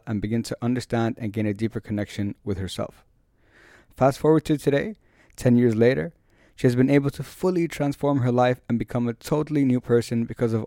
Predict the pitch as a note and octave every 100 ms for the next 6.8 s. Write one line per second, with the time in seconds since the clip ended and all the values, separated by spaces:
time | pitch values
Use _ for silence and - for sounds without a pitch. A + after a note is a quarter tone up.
0 | - C3 D3 D3+ C3 B2+ G#2+ A2+ A2+ -
1 | _ A2+ G#2+ A#2 A#2 A2+ G#2+ A2 G#2+ -
2 | G#2 - F2+ F2+ - _ _ _ _ _
3 | - - - C3+ C#3+ D3 - C3+ C#3+ C#3
4 | C3+ D3 - B2+ A#2 A#2 B2 B2+ B2+ A#2+
5 | B2 B2 - - - A#2+ A#2 - G#2+ A#2
6 | A2 A2 A2 - G#2 A2 - -